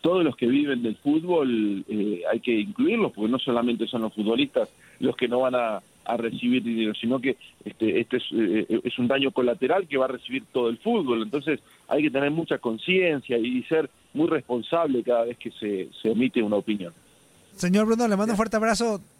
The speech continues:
Speaker 2: Toño Murillo, preguntarle, eh, ya nos habló un poquito de, de lo social, el impacto que tendría,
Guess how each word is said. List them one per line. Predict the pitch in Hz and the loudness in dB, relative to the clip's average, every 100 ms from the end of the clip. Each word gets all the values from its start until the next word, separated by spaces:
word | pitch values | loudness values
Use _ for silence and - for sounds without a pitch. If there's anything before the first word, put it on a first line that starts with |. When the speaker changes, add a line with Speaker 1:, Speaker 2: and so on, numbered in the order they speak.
| - | -6
Speaker 2:
Toño | 196 214 | -2 2
Murillo, | 208 202 240 240 - _ _ | 4 4 2 0 -6 _ _
preguntarle, | - 196 196 208 220 240 262 220 - 156 | 0 2 4 2 2 2 0 0 -8 -8
eh, | 160 | -2
ya | 175 | 0
nos | 196 185 | 2 2
habló | 180 190 196 | 2 2 2
un | 185 | -2
poquito | 185 208 | -2 0
de, | 190 160 | 0 2
de | 170 | 2
lo | 165 | 2
social, | 151 156 170 185 208 196 165 127 | 2 2 2 2 2 0 -2 -2
el | 156 | 0
impacto | 147 165 190 | 0 -2 -4
que | 185 | -8
tendría, | 156 156 156 185 | -2 0 2 2